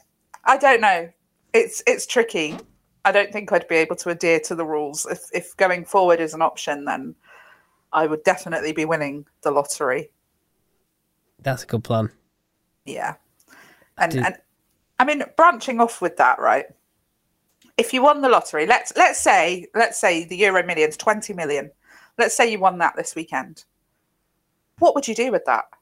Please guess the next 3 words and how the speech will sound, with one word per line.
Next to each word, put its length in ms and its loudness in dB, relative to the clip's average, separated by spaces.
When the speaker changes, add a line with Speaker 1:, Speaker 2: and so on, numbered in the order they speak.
Speaker 2:
Don't 180 -4
know. 180 0
Speaker 1:
<laughs> 1300 -4